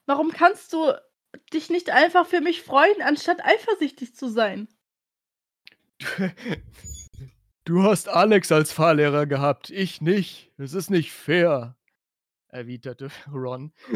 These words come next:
Speaker 2: Seine eigene Frustration zeigte sich
Speaker 1: <laughs>
Speaker 2: in seinen Worten. <laughs> Ist auch gut. Ah, sehr schön.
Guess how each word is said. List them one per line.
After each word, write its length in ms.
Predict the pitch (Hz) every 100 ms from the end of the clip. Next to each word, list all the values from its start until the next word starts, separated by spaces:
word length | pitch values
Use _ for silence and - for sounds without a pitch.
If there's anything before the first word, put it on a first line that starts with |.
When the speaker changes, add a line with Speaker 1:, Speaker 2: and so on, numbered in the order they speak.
| -
Speaker 2:
Seine 340 | - 151 151
eigene 320 | 143 147 147
Frustration 840 | 143 147 151 - 135 - 151 170 156
zeigte 440 | 143 143 - 147
sich 240 | 151 165 160
Speaker 1:
<laughs> 0 |
Speaker 2:
in 160 | 147 -
seinen 420 | - 147 165 135
Worten. 600 | 147 156 156 165 165 175 _
<laughs> 300 | 220 - -
Ist 220 | 196 -
auch 160 | - 156 _ -
gut. 200 | 160 - _ - 539 - _ _ _ _ _ _ _ _ _ -
Ah, 680 | 180 175 165 160 151 151 131 _ _
sehr 280 | _ 147 143
schön. 280 | 143 135